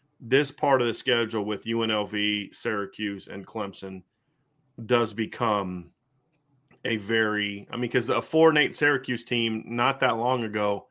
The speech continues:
ended up knocking off a team at home that not only went to the playoff, but was a number one seed.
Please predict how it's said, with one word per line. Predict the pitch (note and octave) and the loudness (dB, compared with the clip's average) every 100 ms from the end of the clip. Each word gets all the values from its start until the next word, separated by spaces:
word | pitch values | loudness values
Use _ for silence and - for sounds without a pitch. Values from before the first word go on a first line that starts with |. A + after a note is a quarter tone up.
| _ _ _ _ _ _ | _ _ _ _ _ _
ended | C#3 C#3+ C#3 | 0 2 4
up | B2 | 2
knocking | B2+ B2+ A#2 B2 | 4 4 4 4
off | A#2+ A#2+ A#2 | 4 4 0
a | |
team | A2 A#2+ A2+ G#2+ G#2+ | -4 -2 0 0 -2
at | A#2+ B2+ | 2 2
home | A#2+ C3 A#2 G#2+ G2+ G2 _ _ _ _ _ _ _ _ - | 4 4 4 2 -2 -8 _ _ _ _ _ _ _ _ -6
that | A2+ B2 - | 2 2 2
not | A2+ C#3 E3 | 0 4 6
only | C#3 | 6
went | B2+ | 2
to | B2 | 0
the | A2+ | -6
playoff, | - E3+ B2+ G#2+ - | 2 4 6 4 2
but | G2+ | -6
was | A2 | -4
a | A2 | 0
number | B2 A#2+ G#2+ | 0 2 2
one | A#2+ B2+ | 2 2
seed. | B2+ G2+ - - | -2 -8 -10 -16